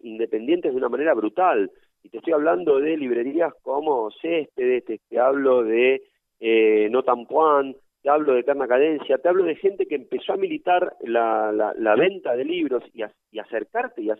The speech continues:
y llegarte a la puerta de tu casa el libro de una manera brutal.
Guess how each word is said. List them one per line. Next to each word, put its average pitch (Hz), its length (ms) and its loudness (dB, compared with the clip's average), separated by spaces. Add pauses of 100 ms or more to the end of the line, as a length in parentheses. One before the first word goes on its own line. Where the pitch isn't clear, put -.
(120)
y 107 120 -18
llegarte 160 480 0
a 127 60 4
la 113 120 2
puerta 185 260 0
de - 60 0
tu 131 120 -12
casa 165 220 -8
el 147 100 -2
libro 185 320 2 (380)
de 156 80 -2
una 165 120 -2
manera 156 300 2
brutal. 107 500 -2